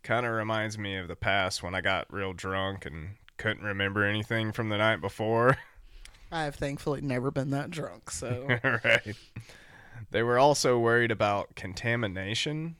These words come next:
Speaker 1: which is strange, but I could see that, like, being kinda the dawn of the nuclear age, like,
Speaker 2: Yeah.
Speaker 1: plus, who knows what kinda germs aliens have? Like,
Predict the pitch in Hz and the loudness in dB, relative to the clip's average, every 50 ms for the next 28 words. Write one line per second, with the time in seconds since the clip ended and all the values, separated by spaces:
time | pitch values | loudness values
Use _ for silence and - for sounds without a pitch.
0 | _ _ _ - 117 - - 101 - - - 113 113 113 117 123 127 131 139 - | _ _ _ -14 -12 -10 -10 -10 -10 -8 -6 -4 -2 -2 -2 -4 -4 -6 -8 -8
1 | - - - 117 107 107 98 - - - _ _ _ - _ - 90 104 113 117 | -10 -6 -4 -2 0 0 0 -2 -4 -10 _ _ _ -20 _ -4 -4 -4 -2 -4
2 | - 110 95 - - - - - - - 135 139 160 139 87 85 95 90 95 101 | -6 -8 -8 -10 -10 -10 -8 -6 -6 -4 -4 -2 -4 -4 -4 -4 -2 -2 0 0
3 | 110 117 - _ - 92 104 98 95 82 - _ - 69 - - - - - 101 | 0 -2 -4 _ -6 -4 -4 -4 -4 -6 -10 _ -20 -20 -20 -20 -20 -16 -10 -8
4 | 110 113 110 107 110 110 104 101 - - 113 110 107 101 87 90 87 98 101 104 | -6 -4 -4 -6 -6 -8 -10 -12 -6 -4 -2 -2 -2 -4 -6 -6 -4 -2 0 0
5 | 107 107 104 104 104 92 95 107 107 - - 113 107 104 107 107 107 107 107 107 | 0 -2 -2 -4 -6 -6 -6 -6 -6 -4 -2 -2 0 0 0 0 0 0 0 0
6 | 101 104 107 110 117 - - 80 82 82 76 - - - - - 175 185 175 165 | -2 -2 -4 -6 -6 -6 -4 -2 -2 -2 -4 -6 -8 -12 -12 -10 -6 -6 -4 -4
7 | 160 160 160 156 156 151 151 156 - - - - 127 123 123 123 - - 123 123 | -4 -4 -4 -6 -6 -8 -8 -10 -12 -16 -6 -2 0 0 0 0 -2 -4 -2 -2
8 | 123 123 117 113 113 104 - 98 - 107 107 98 98 92 95 110 104 107 104 101 | -2 -2 -2 -2 -2 -4 -8 -10 -8 -8 -6 -6 -6 -6 -4 -4 -4 -4 -4 -6
9 | 98 - - 104 101 98 107 107 107 113 117 117 117 - 127 120 123 120 120 117 | -8 -10 -10 -8 -8 -6 -8 -6 -6 -6 -6 -6 -4 -2 0 2 2 2 2 0
10 | 120 127 - - _ _ _ _ _ _ _ - - 90 90 87 90 - | 0 -2 -6 -12 _ _ _ _ _ _ _ -8 -4 -2 -2 -2 -4 -6